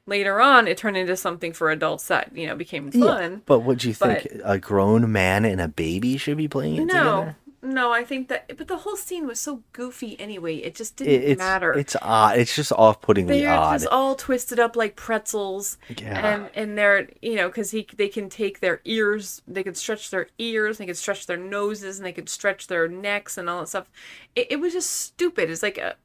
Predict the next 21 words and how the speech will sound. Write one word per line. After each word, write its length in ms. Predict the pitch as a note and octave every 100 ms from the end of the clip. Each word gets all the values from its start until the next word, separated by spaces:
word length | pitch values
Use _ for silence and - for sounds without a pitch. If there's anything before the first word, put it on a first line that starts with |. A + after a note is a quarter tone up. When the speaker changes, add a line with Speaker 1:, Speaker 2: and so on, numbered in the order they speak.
| -
Speaker 1:
yeah, 340 | A3 C4+ B3+
we 180 | A3 A#3
know 200 | A#3 B3
that 180 | B3 G3+
you're 120 | G3+
gonna 220 | G#3 G3
show 220 | E3+ F#3+
the 100 | F#3+
scene 360 | G3 F#3+ F3 F3
of 200 | - E3
them 280 | D#3+ E3+ D#3+
twisted 420 | - F#3 - A3+
up 160 | F#3+ E3+
like 160 | E3+
a 60 | E3
pretzel 480 | - D#3 - D#3+ D#3
in 80 | D#3
a 40 |
million 300 | D#3 E3 F3
different 260 | F3+ G3+ G3+
directions, 600 | F3 D3+ - E3+ D#3+